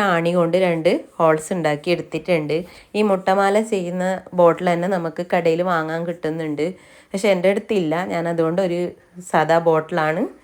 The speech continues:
എടുത്തിട്ടുള്ളത്. അത് കഴിഞ്ഞ് ഒരു കപ്പ് പഞ്ചസാരയും അതിലേക്ക് രണ്ട് കപ്പ് വെള്ളവും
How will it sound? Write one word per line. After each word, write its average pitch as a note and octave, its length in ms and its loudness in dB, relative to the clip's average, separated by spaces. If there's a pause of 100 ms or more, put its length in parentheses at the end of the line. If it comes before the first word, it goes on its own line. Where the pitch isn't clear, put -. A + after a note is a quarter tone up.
(360)
എടുത്തിട്ടുള്ളത്. E3 680 0 (1500)
അത് G#3 180 -2
കഴിഞ്ഞ് F3+ 360 -2 (460)
ഒരു G3+ 220 4
കപ്പ് A3 340 0
പഞ്ചസാരയും F3 720 0 (640)
അതിലേക്ക് F3+ 480 0
രണ്ട് F#3 220 2 (100)
കപ്പ് F#3+ 260 2 (440)
വെള്ളവും F3 400 6